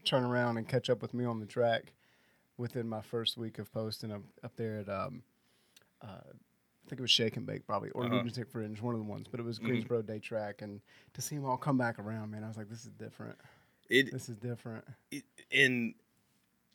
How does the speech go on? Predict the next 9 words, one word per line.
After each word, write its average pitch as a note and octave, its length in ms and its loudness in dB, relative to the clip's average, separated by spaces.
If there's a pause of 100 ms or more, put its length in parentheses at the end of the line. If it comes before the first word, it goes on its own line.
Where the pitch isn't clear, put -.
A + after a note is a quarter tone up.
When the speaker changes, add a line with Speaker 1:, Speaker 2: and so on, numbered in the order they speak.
Speaker 2:
for C#3+ 180 2
me, D3+ 460 8 (260)
I C#3 180 2
was C3+ 320 6
like, G2 280 4 (920)
I C3 80 8
still D3 260 10
had C3 200 12
the A#2 100 4